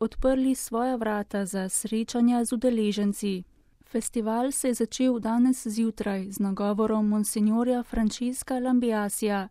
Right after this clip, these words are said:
nadškofa v Riminiju. Zbranim je spregovoril o temi Ženske v evangeliju, in sicer z dveh vidikov. Prvi del svojega nagovora je namenil položaju žensk v Jezusovem času.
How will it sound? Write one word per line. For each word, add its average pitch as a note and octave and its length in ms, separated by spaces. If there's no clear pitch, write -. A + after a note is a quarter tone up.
nadškofa G#3+ 800
v A#3+ 120
Riminiju. G3+ 720
Zbranim G3+ 600
je G#3+ 120
spregovoril G#3+ 760
o G#3 80
temi A#3+ 580
Ženske A#3 640
v B3+ 120
evangeliju, G#3+ 760
in A3+ 180
sicer C#4 400
z A3+ 80
dveh A#3+ 340
vidikov. G#3 640
Prvi A3+ 360
del A#3 260
svojega G3 600
nagovora A3+ 680
je G#3+ 160
namenil A#3+ 540
položaju A3 760
žensk G#3+ 520
v G#3+ 80
Jezusovem A#3+ 680
času. G3 580